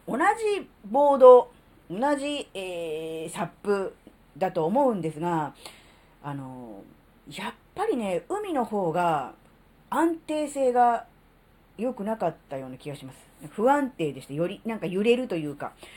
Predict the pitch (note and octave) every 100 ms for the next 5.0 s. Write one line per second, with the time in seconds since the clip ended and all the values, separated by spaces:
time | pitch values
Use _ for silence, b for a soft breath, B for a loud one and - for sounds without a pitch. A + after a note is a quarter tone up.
0 | B B - E4 E4+ D4+ - - D#3+ -
1 | A#3 D4 B3 - C4 D4+ D#4+ F4 F4 D#4
2 | D#4+ E4 E4 C4 A#3 F3 - - - A#3
3 | B3 C#4+ C4 A3 C4+ A#3+ G3+ E3 G3+ G3+
4 | G#3+ G#3+ C4 D4+ C4+ B3+ A#3 B3 A#3+ A3